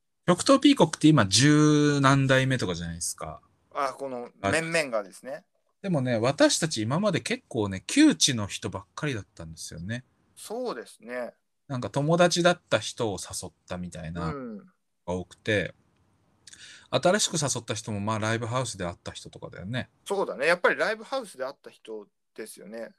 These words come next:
Speaker 2: あの、対バンとかね、なんか。
Speaker 1: 居酒屋とかで見つけたことないもんね。
Speaker 2: 居酒屋とかで見つけたことないですね。
Speaker 1: うん、ないわ。あと。
Speaker 2: そもそもあれですね、なんていうか、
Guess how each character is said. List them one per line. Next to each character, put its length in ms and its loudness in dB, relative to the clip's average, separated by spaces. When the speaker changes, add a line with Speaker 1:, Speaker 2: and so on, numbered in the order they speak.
Speaker 2:
あ 160 -4
の、 240 -14
対 280 0
バ 180 4
ン 100 -8
と 120 -14
か 140 -20
ね、 160 -16
な 120 -18
ん 60 -20
か。 120 -18
Speaker 1:
居 80 -2
酒 380 4
屋 120 2
と 120 -4
か 120 -2
で 100 -4
見 100 -6
つ 120 -6
け 100 -8
た 80 -8
こ 100 -12
と 100 -8
な 240 -6
い 80 -8
も 160 -12
ん 20 -16
ね。 300 -20
Speaker 2:
居 140 -14
酒 300 0
屋 140 2
と 100 -12
か 80 -6
で 60 -8
見 120 -14
つ 80 -20
け 100 -12
た 100 -14
こ 80 -18
と 120 -20
な 100 -10
い 40 -12
で 60 -16
す 100 -20
ね。 240 -20
Speaker 1:
う 280 -10
ん、 60 -10
な 220 -6
い 100 -4
わ。 180 -10
あ 100 -2
と。 100 -2
Speaker 2:
そ 60 4
も 60 0
そ 100 -6
も 280 -6
あ 100 0
れ 80 -4
で 100 -6
す 140 -12
ね、 120 -12
な 140 -8
ん 60 -14
て 100 -18
い 40 -14
う 20 -16
か、 240 -14